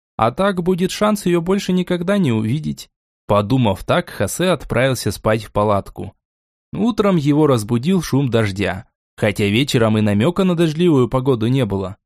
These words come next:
Выглянув из палатки, Хосе осмотрелся и стал мрачнее тучи. Дождь шел только над ним в радиусе максимум километра.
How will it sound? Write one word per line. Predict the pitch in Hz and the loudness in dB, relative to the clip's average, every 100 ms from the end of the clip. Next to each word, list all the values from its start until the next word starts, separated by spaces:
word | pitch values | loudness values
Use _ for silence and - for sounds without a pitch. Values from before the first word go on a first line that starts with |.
| _ _ _ _ | _ _ _ _
Выглянув | 95 160 208 214 196 160 | 0 2 2 2 2 0
из | 135 | -2
палатки, | 123 113 107 131 - 185 - _ _ | 0 2 0 -2 -6 -8 -8 _ _
Хосе | 117 110 175 | -4 0 0
осмотрелся | 160 170 170 202 220 - | 0 -2 -2 0 -2 0
и | 131 | -2
стал | 120 170 190 | 0 0 0
мрачнее | 165 135 - 156 160 | 0 -2 -2 -2 -2
тучи. | 135 135 - 98 - _ _ _ _ | 0 -4 -4 -12 -14 _ _ _ _
Дождь | 107 90 95 123 196 202 | -8 -6 -2 2 2 0
шел | - - 196 196 | -2 0 2 0
только | 175 185 180 175 151 | 0 0 0 -2 0
над | 143 131 117 | 2 0 0
ним | 165 190 139 | 2 2 2
в | |
радиусе | 107 127 135 127 117 - 101 | 2 2 0 0 -2 -2 -2
максимум | 104 143 - 117 120 110 | 0 0 -2 -2 0 -2
километра. | 107 110 110 113 101 - 80 - | 0 0 2 0 -2 -4 -10 -10